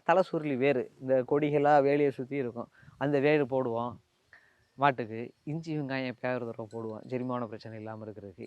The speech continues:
இந்த மாதிரி ப்ராசஸ் நம்ம பார்த்துக்கிட்டே இருப்போம். அப்பதான் மாடு ஹெல்த்தியா இருக்கும், எந்த சைடு எஃபெக்ட்ஸும் வராது. இப்படி தான் பராமரிக்கிறது. நம்மளை எப்படி காலையில எந்திரிச்சு சாப்பிட்றோம், தூங்குறோம், ஆஹ், நம்ம, ஆஹ், தொழிலை பார்க்க போறோமோ, அதே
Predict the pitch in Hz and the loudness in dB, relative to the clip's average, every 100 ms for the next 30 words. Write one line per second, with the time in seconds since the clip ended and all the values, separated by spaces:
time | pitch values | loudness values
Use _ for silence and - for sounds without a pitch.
0 | - 147 143 151 143 127 113 139 160 165 | -12 -6 -2 0 2 0 2 2 2 -2
1 | 151 139 123 135 143 139 127 147 131 123 | -4 -8 -2 0 0 -2 -2 0 0 -2
2 | - _ _ _ - 139 175 147 151 165 | -10 _ _ _ 4 6 6 6 6 8
3 | 175 156 139 151 160 151 139 135 208 - | 6 2 -4 -2 2 2 2 -2 -4 -6
4 | _ _ _ 147 175 208 185 156 151 143 | _ _ _ 2 4 10 10 12 10 10
5 | 131 147 165 151 143 - 143 127 127 120 | 6 4 4 4 0 -2 0 2 0 0
6 | - 185 202 220 160 175 190 175 151 135 | 2 6 8 8 8 8 6 2 0 0
7 | 120 107 117 139 139 135 139 - 202 170 | 0 -2 -2 2 4 4 2 6 6 10
8 | 160 165 160 156 160 151 160 - 156 160 | 8 8 4 2 -2 -2 -6 -2 -2 0
9 | 160 151 156 156 147 151 160 _ _ - | -2 -2 -4 -4 -2 -2 -4 _ _ -20
10 | _ 143 151 151 147 143 143 143 135 131 | _ 4 8 8 8 8 8 8 6 4
11 | 127 - 143 143 135 135 135 131 127 127 | 0 -4 0 4 4 4 2 2 0 0
12 | 123 156 160 160 143 143 135 131 120 135 | -2 0 4 4 4 2 0 0 -2 -4
13 | 156 _ _ - 139 | -4 _ _ 2 6